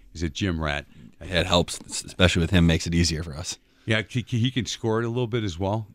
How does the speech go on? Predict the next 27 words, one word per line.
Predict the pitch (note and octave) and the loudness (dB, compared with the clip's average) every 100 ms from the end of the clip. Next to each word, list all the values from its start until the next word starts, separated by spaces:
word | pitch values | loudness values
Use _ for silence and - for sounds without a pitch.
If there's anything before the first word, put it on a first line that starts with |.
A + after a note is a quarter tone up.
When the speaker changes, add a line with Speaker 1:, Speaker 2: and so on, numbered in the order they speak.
| - - - | -20 -10 -4
Speaker 2:
A | |
lot | F2+ D2+ C#2 | -4 -4 -12
of | D2 | -16
it. | - - A2+ G#2 | -16 -12 0 4
Speaker 1:
Yeah? | G2+ A#2 G#2 | 4 4 4
Speaker 2:
<laughs> | |
Yeah, | G#2 E2+ | 2 0
he's | F#2+ F#2+ D#2+ | 4 4 6
very | F#2 F2+ F2+ E2+ | 4 6 6 2
talented, | - F2 F2 E2+ F2 F2 - - - - _ | 0 0 0 0 -2 -2 -10 -20 -20 -20 _
can | E2+ | -4
shoot | E2 - F2+ | 0 6 6
it, | F2 - | 6 2
can | D#2 D2+ | -6 -6
drive | D2+ D#2+ E2 | -2 2 2
it, | D#2+ | 2
can | - D#2+ | 0 0
do | D#2+ | 2
all | D#2 D#2 | 2 0
the | D2+ | -4
things. | C#2+ D#2 B2 | -10 -6 -2
Speaker 1:
Um, | B2 A#2+ A2+ F#2+ A2 - _ _ _ _ - _ | 0 0 -2 -8 -18 -20 _ _ _ _ -20 _
d-, | C#3 A2 | -10 -2
do | C3+ | 2
you | D#3 E3 | 2 2
run | A#2 C#3 E3+ | 0 -2 -2
stuff? | - - D#3 D#3 - | -6 -2 -2 -2 -8